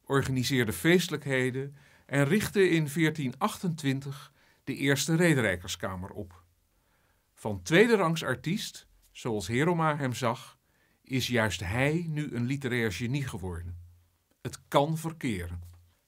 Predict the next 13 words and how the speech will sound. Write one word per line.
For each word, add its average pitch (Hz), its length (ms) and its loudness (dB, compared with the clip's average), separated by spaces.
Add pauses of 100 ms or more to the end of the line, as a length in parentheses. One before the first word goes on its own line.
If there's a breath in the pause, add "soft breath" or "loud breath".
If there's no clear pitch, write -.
(400)
Hoewel 147 360 4
de 139 80 2
meeste 185 380 4
wetenschappers 139 720 2
vandaag 120 400 -2
geloven 135 600 2
in 127 120 -2
het 123 120 -2
auteurschap 127 640 0
van 113 200 -4
Jan 104 180 0
van 95 160 -8
Hulst, 127 520 -6